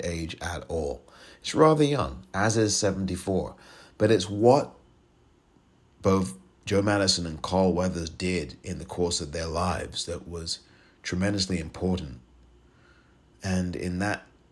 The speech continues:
relatively short time frame, they did so much, especially Joe Madison, who lived two years fewer than Carl Weathers did. Carl Weathers, by the way, in case you don't know, dear listener,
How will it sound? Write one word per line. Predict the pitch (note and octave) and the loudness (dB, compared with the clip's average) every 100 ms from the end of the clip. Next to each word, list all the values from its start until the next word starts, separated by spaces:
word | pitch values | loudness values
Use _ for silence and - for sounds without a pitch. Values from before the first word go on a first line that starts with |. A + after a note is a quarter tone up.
| - | -10
relatively | F#2+ F#2+ A#2+ A#2 F2+ D#2 | 0 2 2 2 -2 -2
short | - F#2 - - - | -2 0 -2 -6 -10
time | - F2 F#2 | -6 -2 0
frame, | F#2 E2 D#2 D#2+ | -2 -4 -8 -8
they | E2 E2 E2 _ _ _ _ _ _ _ _ | -8 -8 -12 _ _ _ _ _ _ _ _
did | - E2 | -8 -2
so | - F2+ | -2 -2
much, | E2+ D#2 B1+ - | -4 -6 -8 -8
especially | - F2+ F#2+ F#2 D#2+ | -6 -4 -4 -4 -8
Joe | D2+ E2 D#2 | -8 -10 -8
Madison, | D#2+ E2 - - - _ - - - - _ _ _ _ - | -8 -4 -4 -4 -12 _ -20 -20 -20 -20 _ _ _ _ -4
who | G2+ F2+ | 2 2
lived | F2+ F#2+ F#2 - | 2 -2 -2 -2
two | A#2 A2 | 0 2
years | G2 F2 E2 | 2 2 0
fewer | - - A#2+ D2+ C#2 - - _ - _ _ _ - | -2 2 2 2 -4 -14 -20 _ -20 _ _ _ -6
than | F2+ F2+ F2 E2+ F#2 - | -2 -2 -2 -6 -10 -4
Carl | F#2 F#2 | 0 0
Weathers | F2 D#2+ F2 - | 0 -2 -6 -8
did. | - - _ _ _ _ _ _ _ _ _ _ _ _ _ _ - | -10 -12 _ _ _ _ _ _ _ _ _ _ _ _ _ _ 0
Carl | G2+ G2 F#2 | 6 8 8
Weathers, | F2+ D#2+ D#2+ | 4 -2 -6
by | E2 | -6
the | E2 | -6
way, | E2 | -8
in | D#2+ | -6
case | - F2+ | -2 -2
you | G2 | 0
don't | F2+ D#2 E2+ | -2 -4 -4
know, | F#2+ | -4
dear | F#2 D2+ | -4 -6
listener, | D2 - D#2 | -8 -10 -10